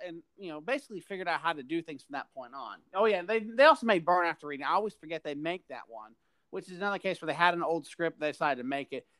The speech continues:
It's got its own following. I don't think it's a bad movie, but it's one I don't ever bother to,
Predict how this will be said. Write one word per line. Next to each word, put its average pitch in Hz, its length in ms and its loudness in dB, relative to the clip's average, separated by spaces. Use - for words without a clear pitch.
It's 220 200 2
got 226 220 8
its 185 160 -8
own 185 200 0
following. 170 560 0
I 208 100 0
don't 214 220 -6
think 180 180 -12
it's 165 120 -20
a 143 40 -10
bad 156 320 0
movie, 160 200 -6
but 147 160 -6
it's 139 100 -14
one 165 380 -2
I 170 140 2
don't 156 160 -4
ever 139 220 -8
bother 135 300 0
to, 117 360 -12